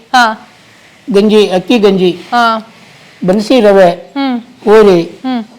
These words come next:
Speaker 2: ಅವಲಕ್ಕಿ,
Speaker 1: ಹ್ಮ್.
Speaker 2: ವಿಶೇಷ ಅಲ್ಲಿ ಕೊಡೋದು. ಬಾಳೆಹಣ್ಣು
Speaker 1: ಎಲ್ಲಿ?
Speaker 2: ಜಾತ್ರೆ ಒಳಗೆ.
Speaker 1: ಯಾರಿಗೆ?
Speaker 2: ಇವಕ್ಕ, ಎತ್ತುಗಳಕ್ಕ, ಜನಗಳಕ್ಕ ಊಟ ಕೊಡ್ತೀವಿ.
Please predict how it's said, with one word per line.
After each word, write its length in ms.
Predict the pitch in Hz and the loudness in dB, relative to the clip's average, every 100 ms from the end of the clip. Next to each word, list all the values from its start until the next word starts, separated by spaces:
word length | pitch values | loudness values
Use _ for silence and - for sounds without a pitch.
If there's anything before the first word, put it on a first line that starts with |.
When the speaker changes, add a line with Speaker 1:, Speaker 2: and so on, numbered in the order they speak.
| - - | -14 -2
Speaker 2:
ಅವಲಕ್ಕಿ, 380 | 190 196 - - - - - _ _ | 0 0 -2 -10 -16 -20 -20 _ _
Speaker 1:
ಹ್ಮ್. 180 | 247 233 | -8 -6
Speaker 2:
ವಿಶೇಷ 340 | 202 208 190 214 | -6 -4 -4 -4
ಅಲ್ಲಿ 180 | 170 | -6
ಕೊಡೋದು. 520 | 175 208 180 190 - 190 | -8 -12 -16 -18 -8 -2
ಬಾಳೆಹಣ್ಣು 380 | 202 185 156 - - - _ _ 277 | 0 0 -4 -10 -20 -20 _ _ -4
Speaker 1:
ಎಲ್ಲಿ? 400 | 277 254 294 330 - _ - 208 | -2 -2 -4 -8 -16 _ -10 -2
Speaker 2:
ಜಾತ್ರೆ 280 | 202 196 | -2 -2
ಒಳಗೆ. 400 | 185 160 165 - - _ _ _ _ 269 | -2 -4 -8 -16 -20 _ _ _ _ -4
Speaker 1:
ಯಾರಿಗೆ? 680 | 262 254 262 226 262 330 - - | 0 2 0 0 -6 -6 -14 -8
Speaker 2:
ಇವಕ್ಕ, 200 | 208 190 | -6 -4
ಎತ್ತುಗಳಕ್ಕ, 500 | 180 185 185 180 175 185 - - - _ _ _ 262 220 180 | -6 -6 -6 -6 -6 -12 -18 -20 -20 _ _ _ -12 -10 -6
ಜನಗಳಕ್ಕ 380 | 208 277 381 359 | -6 -4 -6 -6
ಊಟ 200 | 262 240 | -6 -4
ಕೊಡ್ತೀವಿ. 500 | 233 196 165 165 160 | -4 -6 -8 -12 -12